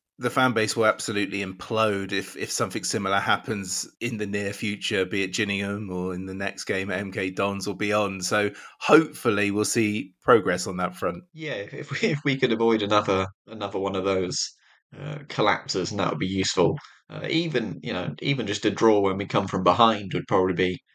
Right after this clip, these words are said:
Speaker 2: uh, just as useful, I, I would suggest, <laughs> ju-, just to, just to kinda keep that out of the mind, 'cause obviously,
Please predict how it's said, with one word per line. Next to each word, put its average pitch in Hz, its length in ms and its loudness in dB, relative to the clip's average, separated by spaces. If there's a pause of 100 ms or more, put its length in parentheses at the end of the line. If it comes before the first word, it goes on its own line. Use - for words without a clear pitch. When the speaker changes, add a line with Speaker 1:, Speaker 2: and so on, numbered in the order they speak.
(280)
Speaker 2:
uh, 90 220 -6
just - 360 0
as 98 120 -2
useful, 95 500 2 (460)
I, 87 260 -6
I 92 40 -4
would 95 160 -6
suggest, 95 680 0
<laughs> - 300 -4
ju-, - 300 -4
just 170 320 2
to, 117 220 0
just - 280 -4
to 113 120 2 (140)
kinda 113 200 -2
keep - 240 -4
that 104 120 4
out 101 120 4
of - 60 -6
the 104 80 0
mind, 92 260 0 (100)
'cause 113 120 0
obviously, 104 460 2